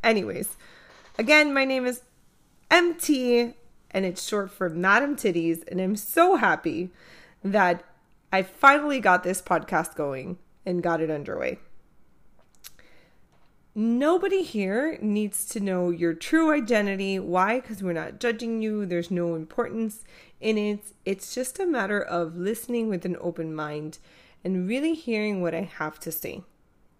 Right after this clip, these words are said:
And today, the focus of communication is definitely gonna be sexually <laughs> oriented, just because I'm so tired of people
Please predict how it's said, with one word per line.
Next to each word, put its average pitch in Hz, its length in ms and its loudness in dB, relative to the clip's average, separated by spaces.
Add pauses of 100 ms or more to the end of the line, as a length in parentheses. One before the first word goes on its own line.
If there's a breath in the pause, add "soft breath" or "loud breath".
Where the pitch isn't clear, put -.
(220)
And 185 300 -4 (500)
today, 226 680 0 (760 soft breath)
the 196 100 -4
focus 240 460 -2
of 311 100 -2
communication 214 880 -4 (160)
is - 160 -20 (160)
definitely 415 500 -2
gonna 254 160 2
be 185 140 0
sexually 170 720 -6
<laughs> - 40 -20
oriented, 190 800 -4 (540 soft breath)
just 311 240 -2
because 349 340 0 (100)
I'm 233 300 -2
so 302 440 -2
tired 196 500 0
of - 160 -18
people 180 500 -6